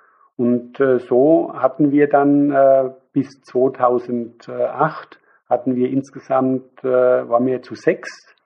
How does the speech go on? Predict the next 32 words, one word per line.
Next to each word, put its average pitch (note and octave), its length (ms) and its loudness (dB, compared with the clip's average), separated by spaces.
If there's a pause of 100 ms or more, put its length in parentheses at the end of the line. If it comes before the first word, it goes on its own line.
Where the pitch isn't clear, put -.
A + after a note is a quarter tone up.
(380)
also A#2 180 -2
fünf C3+ 320 -4
Physiotherapeuten, D3+ 1000 0
die, A#2+ 120 -8
die, A2+ 160 -8 (180)
wo B2 160 2
die A#2+ 100 0
meisten C3+ 420 -4
auch B2 200 -6
Heilpraktiker D3 640 -4
waren. D3+ 420 0 (420)
Die C3 120 -4
haben B2+ 300 0
sich C#3+ 280 -8
dann C3 400 -2
nach - 440 -6
einer B2+ 220 -4
einjährigen B2+ 520 0
Ausbildung C#3 1000 -2
praktisch, - 760 -8
äh, B2+ 200 0
selbstständig C3 1000 -6
in B2 160 -2
Deutschland D#3+ 680 0 (520)
in B2 180 0
festen C3+ 560 -4
Einzugsgebieten C3+ 1080 -4
praktisch B2+ 300 -6
haben B2 140 0
die B2+ 80 -6
Seminare A#2+ 580 -2
gegeben, C3 600 -4